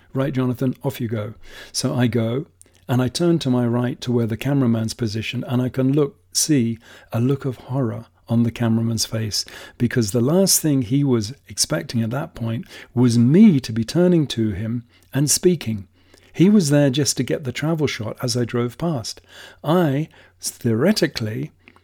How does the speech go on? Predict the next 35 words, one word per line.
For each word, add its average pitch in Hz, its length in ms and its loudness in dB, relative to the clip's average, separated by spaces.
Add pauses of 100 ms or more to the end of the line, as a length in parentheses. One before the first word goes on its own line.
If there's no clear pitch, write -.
(360)
should - 380 2
have 135 140 6
been 113 240 2
talking 123 380 0
to - 80 -10
the 143 100 -8
front 190 280 -2
camera, 113 280 -4
but 147 180 -2
I've 147 100 0
been 156 140 2
told 156 240 0
at 156 80 -4
the 151 60 -4
last 143 280 -2
minute 156 220 -2
not 180 220 -4
to. 117 180 -4
So 123 180 -4
what 123 140 0
do 135 80 2
we 135 100 0
get? 180 300 0
We 123 100 0
get 143 180 -4
Jonathan 156 600 -2 (500)
not 160 260 4
looking 139 300 2
into 143 260 0
camera, 120 380 -4
looking 160 340 -2
off 165 220 -4
to 139 120 -2
his 127 220 0
right, 123 400 -4